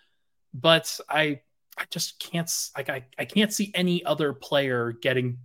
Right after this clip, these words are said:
traded before Dame at this point, uh, just because I think that this is one that happens before the trade deadline, certainly. And,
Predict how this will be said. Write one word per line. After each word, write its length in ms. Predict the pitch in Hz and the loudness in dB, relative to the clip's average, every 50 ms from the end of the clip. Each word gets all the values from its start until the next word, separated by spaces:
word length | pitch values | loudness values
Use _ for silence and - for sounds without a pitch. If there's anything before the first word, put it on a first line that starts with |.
| - _ _ _ | -18 _ _ _
traded 520 | - - - 143 131 127 123 127 123 123 | -20 -10 -4 -2 0 0 0 0 -2 -2
before 400 | 123 123 123 123 - 131 127 123 | -2 -4 -2 0 2 2 2 2
Dame 320 | 120 120 127 127 127 113 110 | 2 0 0 0 0 0 -2
at 100 | 107 - | -4 -6
this 160 | 104 - - | -8 -8 -8
point, 420 | - - 104 104 113 123 - - - _ _ _ _ _ _ _ _ _ - | -8 -8 -8 -8 -8 -8 -10 -12 -16 _ _ _ _ _ _ _ _ _ -12
uh, 260 | 127 113 110 107 104 107 120 _ _ _ _ _ _ _ _ _ _ _ _ _ _ _ - | -10 -8 -6 -6 -6 -8 -10 _ _ _ _ _ _ _ _ _ _ _ _ _ _ _ -6
just 180 | 131 - - | -4 -4 -4
because 680 | - 120 - 147 135 135 127 123 - - - - - - - | -4 0 4 4 4 4 4 0 -2 -4 -6 -8 -10 -10 -10
I 140 | 113 117 120 | -8 -6 -2
think 220 | - 143 131 - | 0 0 2 2
that 120 | 143 127 | 0 -2
this 180 | 127 127 127 - | -2 -2 -2 -2
is 120 | 127 120 | -4 -2
one 220 | 139 139 135 135 127 | 0 0 2 2 4
that 120 | 127 117 | 4 6
happens 340 | 139 139 127 - 143 127 120 | 6 6 4 4 0 -4 -4
before 380 | - 127 123 - 160 143 139 131 | -4 -4 -2 2 2 4 4 2
the 80 | 127 | 0
trade 260 | 127 - 156 147 127 | 0 0 2 2 2
deadline, 480 | 123 117 110 - 117 110 110 113 120 123 - - _ _ _ _ _ | 2 0 0 0 -2 -2 -2 -2 -4 -6 -10 -14 _ _ _ _ _
certainly. 500 | - - 139 131 120 107 101 101 117 131 | 4 6 6 6 4 0 -6 -4 -2 0
And, 240 | 135 127 123 123 123 | 0 0 0 -2 -6